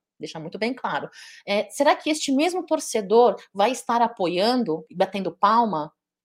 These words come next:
se caso o rendimento, o desempenho, né, do Dudu for o mesmo daqui a quatro anos? Vai est-,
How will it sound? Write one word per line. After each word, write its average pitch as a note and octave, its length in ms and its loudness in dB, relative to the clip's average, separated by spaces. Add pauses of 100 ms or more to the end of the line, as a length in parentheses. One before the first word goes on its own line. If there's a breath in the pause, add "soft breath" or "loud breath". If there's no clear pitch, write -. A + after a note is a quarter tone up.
(840)
se - 320 -8
caso A#3+ 760 -2
o E3+ 60 -4
rendimento, G3+ 680 -2
o F#3+ 60 -6
desempenho, F#3+ 920 0 (400 soft breath)
né, A3+ 300 -2
do G3 160 -6
Dudu G3 260 -4
for G#3+ 260 0
o F#3 60 0
mesmo G#3 380 0
daqui F3+ 220 -4
a F3 40 -6
quatro F3 380 -6
anos? F#3+ 540 -2 (840)
Vai F#3+ 220 6
est-, - 480 -14